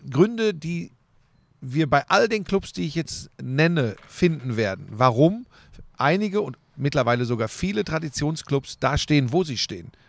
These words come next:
Nicht so gut. Nicht nur, weil der Druck, weil sie so viele Menschen bewegen, da ist, sondern weil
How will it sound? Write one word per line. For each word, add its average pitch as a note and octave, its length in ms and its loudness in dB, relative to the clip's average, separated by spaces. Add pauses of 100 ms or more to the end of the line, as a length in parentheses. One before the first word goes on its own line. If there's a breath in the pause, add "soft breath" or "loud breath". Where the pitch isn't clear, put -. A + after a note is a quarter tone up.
(380)
Nicht C3+ 240 -2
so B2+ 120 8
gut. C#3+ 320 4 (1000 soft breath)
Nicht E3 280 -2
nur, C3+ 140 0
weil A2+ 140 0
der G#2 100 -8
Druck, G#2 440 4
weil G2+ 120 -2
sie G#2 80 -8
so G#2 100 -8
viele G2+ 240 -4
Menschen C3+ 420 0
bewegen, G#2 420 -10
da F2+ 180 -8
ist, - 160 -12
sondern G#2+ 320 -2
weil G#2+ 360 4